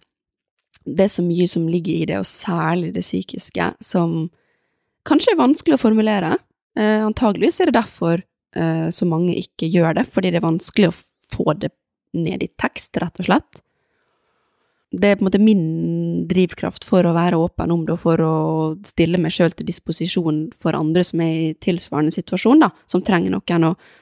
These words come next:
snakke med, som har vært i litt tilsvarende, og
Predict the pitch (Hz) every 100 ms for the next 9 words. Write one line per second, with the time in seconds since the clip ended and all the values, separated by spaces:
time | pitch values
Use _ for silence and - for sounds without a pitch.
0 | - 175 - 175 170 175 170 180 165 170
1 | - 165 170 - - 180 - - 160 165
2 | 165 160 165